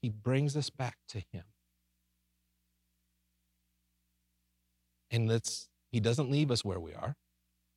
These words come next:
He makes us like him. The Father's saying, "I don't dress in rags. No, no, no. Let me give you my clothing.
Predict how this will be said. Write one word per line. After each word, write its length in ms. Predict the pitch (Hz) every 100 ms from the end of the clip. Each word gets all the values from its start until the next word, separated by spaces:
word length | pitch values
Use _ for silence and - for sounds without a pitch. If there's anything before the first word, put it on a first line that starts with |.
| _ _ _ _ _ _ _ _ _ _ _ -
He 80 |
makes 260 | 98 101 -
us 140 | 90
like 320 | 92 92 110 -
him. 160 | - - _ _ _ _ _ _ _ _ _ _ _ _ _ _ _ _ _ _ _ -
The 80 | 107
Father's 380 | 113 104 101
saying, 360 | - 107 101 95 87 _ _ _
"I 120 | -
don't 160 | 107 117
dress 260 | 90 87 -
in 80 | 82
rags. 500 | 85 113 147 156 - _ _ _ _ _ _ _ _ _ _ _ _ _ _ -
No, 140 | 107
no, 160 | 98 92
no. 240 | 82 80 _
Let 240 | 98 107 123
me 80 | 104
give 240 | 98 87
you 100 | 92
my 260 | 87 90 90
clothing. 280 | - 92